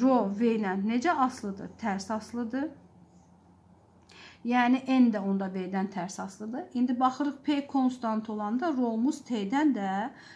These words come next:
tərs asılı olur. Bunu da çəkdik. Bu da bizim izobar prosesimiz. Sonra qaldı bizdə izoxor prosesimiz. Onunla da pros-, izoproseslər yekunlaşır.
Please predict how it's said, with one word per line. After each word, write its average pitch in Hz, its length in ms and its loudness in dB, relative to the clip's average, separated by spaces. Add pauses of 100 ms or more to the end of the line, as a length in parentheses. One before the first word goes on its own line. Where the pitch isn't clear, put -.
(220)
tərs 240 380 0
asılı 196 500 -6
olur. 185 300 -12 (760)
Bunu 254 200 2
da 330 60 0
çəkdik. - 480 -10 (160)
Bu 339 100 -2
da 269 120 0
bizim 226 260 0
izobar 196 420 -4
prosesimiz. - 680 -12 (1120)
Sonra 320 540 4
qaldı 269 420 6
bizdə 240 380 2 (100)
izoxor 208 540 -2
prosesimiz. 196 680 -6
Onunla 233 460 -2
da 311 100 -6
pros-, 214 320 -6
izoproseslər 196 800 -6
yekunlaşır. - 640 -10